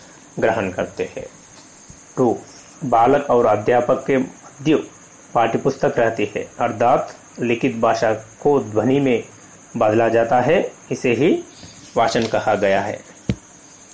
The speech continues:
कहानी, संभाषण, रीति, प्रसंग कथन आदि का प्रयोग भी मौखिक भाषा के सफल बनाने के लिए किया जाता है। इन सब बातों का वर्णन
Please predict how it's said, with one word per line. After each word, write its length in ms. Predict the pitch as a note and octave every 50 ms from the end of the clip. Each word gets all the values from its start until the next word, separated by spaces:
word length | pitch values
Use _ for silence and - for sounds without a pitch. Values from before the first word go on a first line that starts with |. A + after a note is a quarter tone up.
| - - - - - - - - - - - - - - - - - - - - - - - - -
कहानी, 520 | - A2+ - C3+ B2+ C3 C#3 C#3+ D#3 - - - - - - - - - - - - - - - - - -
संभाषण, 760 | - - - A#2 A2 A2+ A#2 A2+ A#2 - - A#2+ A#2 A#2+ A#2+ - - - - - -
रीति, 540 | B2+ A2+ A2 A2 A2+ A2 A2+ A#2+ A#2+ - - - - - - - - - - - - - -
प्रसंग 400 | C3 - - - A2 A2 G#2+ G#2
कथन 380 | - A#2+ A2+ - A2+ A2 A#2 - - -
आदि 260 | - A2 G#2 A2+ A2
का 120 | - A2+ G#2+
प्रयोग 340 | - - A2 G#2+ G#2+ G#2
भी 320 | G2+ - - D3+ G#3 - - C3+
मौखिक 360 | A#2 G#2+ G#2 G2+ A#2 G#2 G2+
भाषा 280 | G#2+ G2 G2 - A2
के 260 | G2 - C#3+ F#3 D#4+ E4+
सफल 460 | - - - - B2 - C3+ B2+ A#2+
बनाने 440 | G#2+ G#2+ G2+ G#2 B2+ C3 C#3 C#3 B2
के 180 | - B2+ A#2
लिए 300 | A2 A2 A#2 C#3 - - - - - - - - - - - - -
किया 180 | - B2 A#2 G#2+
जाता 320 | G2 G#2 G2 F#2+ F#2+ G2+
है। 220 | G2+ - - - - - - - - - - - - - - - - - - - - - - - - - - - -
इन 160 | D3+ D#3 C#3+
सब 280 | - - C3+ A#2+ A2 A2
बातों 340 | A2 A2 A2 - C3+ C3+
का 120 | B2+ C3+ B2+
वर्णन 400 | A#2 A2+ G#2+ G#2+ A2 A2+ A2